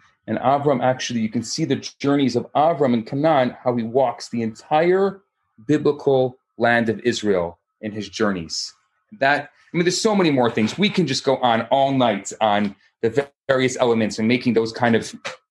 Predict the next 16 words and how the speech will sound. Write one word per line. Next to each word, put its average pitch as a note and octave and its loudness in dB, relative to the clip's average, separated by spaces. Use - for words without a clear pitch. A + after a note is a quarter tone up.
synapses A#2+ 0
and G#2 0
connections G2 -4
for G2 -8
you. F2 -14
I'm D#3 0
gonna F#3+ 2
end D3 0
my, A#2 2
the A2+ -2
formal D3+ 0
part B2 0
of G#2+ -4
my G#2 0
talk G2+ -6
here. A#2+ -6